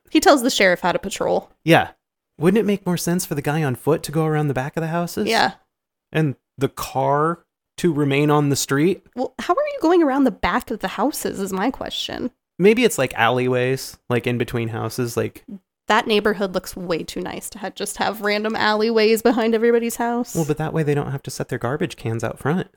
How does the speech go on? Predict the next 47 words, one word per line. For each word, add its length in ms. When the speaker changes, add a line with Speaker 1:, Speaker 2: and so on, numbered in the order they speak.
Speaker 1:
Oh. 840
Speaker 2:
You 80
know, 100
like 160
Hank 200
Hill. 340
Speaker 1:
Yeah. 300
Speaker 2:
They 80
can 100
hang 220
out 100
in 60
the 100
alley 300
and 100
drink 220
Alamo 340
beer. 380
So 160
Lori, 540
we 80
cut 160
back 200
to 80
Lori. 440
She 120
goes 220
upstairs 520
to 100
get 160
the 60
kids, 400
and 120
she's 240
like, 180
"Hey, 160
you 140
know 100
what? 340
I 60
killed 280
the 60
shape." 460
Speaker 1:
She 220
thinks 200
Michael's 340
dead. 280